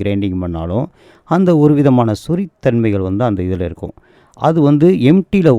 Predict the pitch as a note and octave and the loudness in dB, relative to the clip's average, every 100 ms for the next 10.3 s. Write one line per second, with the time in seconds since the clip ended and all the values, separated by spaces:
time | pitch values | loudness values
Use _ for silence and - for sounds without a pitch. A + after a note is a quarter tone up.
0 | G#2 A#2+ A2 G2 F#2 F2 G#2 B2 - F#2+ | 0 -2 -2 -4 -6 -4 -2 -4 -6 -8
1 | F2+ - C3 C#3 D3+ D#3+ D#3+ D3 - - | -10 -6 -4 -2 -2 0 0 -2 -6 -8
2 | G#2+ G#2 - G2 G#2 G2 F#2 - - _ | -6 -6 -6 -6 -6 -6 -8 -12 -20 _
3 | _ _ - F3 F3+ E3+ D#3+ E3 C#3+ C#3 | _ _ -4 0 2 2 2 0 0 0
4 | C#3 C3+ B2+ B2 B2+ A#2 A2+ A2+ G#2+ F2+ | -2 -4 -2 0 0 -2 -2 -2 -4 -2
5 | C#3+ - - G3+ - A#2+ G#2 - F#2+ A2+ | -2 -4 -8 -6 -2 -2 -2 -4 -6 -4
6 | D#3+ - _ - - C#3 C3+ - C3 A2 | -6 -10 _ -20 -8 -2 -2 0 0 0
7 | G#2 G#2+ - G2 G#2+ D#3 - _ - - | -8 -8 -6 -6 -6 -8 -10 _ -8 -4
8 | D#3 F#3 - B2+ A2 - C3+ A#2+ G2 G2+ | 0 0 0 -2 -4 -4 -4 -4 -4 -4
9 | G2+ G2+ G2+ G#2+ - F#2+ F#2 - F#2+ - | -4 -2 -4 -4 -6 -8 -8 -8 -10 -10
10 | - F2+ E2+ | -10 -10 -12